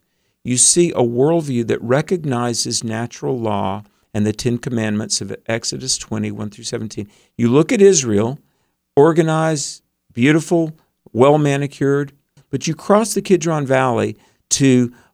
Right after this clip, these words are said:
where the Arabs live, the Islamic worldview, the caliphate, and it literally looks like an American landfill. And people live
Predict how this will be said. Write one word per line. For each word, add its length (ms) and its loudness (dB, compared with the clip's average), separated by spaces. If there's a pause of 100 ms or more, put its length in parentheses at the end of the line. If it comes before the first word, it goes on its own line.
(140)
where 300 6
the 240 2
Arabs 640 2
live, 560 -4 (360)
the 160 2
Islamic 500 0
worldview, 600 -4 (260)
the 60 -4
caliphate, 960 -2 (760)
and 280 2
it 160 4 (340)
literally 720 2
looks 420 0
like 340 -2 (240)
an 140 2
American 640 -2
landfill. 880 -4 (680)
And 420 0
people 340 -2
live 300 0